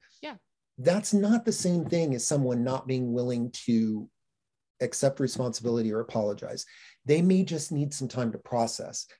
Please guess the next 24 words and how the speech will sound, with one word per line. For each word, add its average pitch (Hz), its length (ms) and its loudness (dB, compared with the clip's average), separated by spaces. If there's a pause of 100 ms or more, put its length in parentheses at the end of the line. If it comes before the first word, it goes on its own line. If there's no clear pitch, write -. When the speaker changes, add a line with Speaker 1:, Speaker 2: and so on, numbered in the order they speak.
Speaker 2:
Now, 131 220 2
Speaker 1:
Mm-hmm. 254 180 -8 (240)
Speaker 2:
there, 190 180 2 (260)
there's 175 240 2
some 135 320 0 (600)
healthy 156 480 2
ways 135 400 6
to 127 120 -6
do 120 160 2
that 117 240 4
and 113 100 -10
some - 180 -8
unhealthy 131 520 4
ways 117 300 0
to - 120 -18
do 113 140 4
that, 110 280 0
or 113 80 -6
problematic 120 720 0
ways 123 260 2
to - 120 -16
do 113 220 4
it 113 180 4
and, 98 180 -16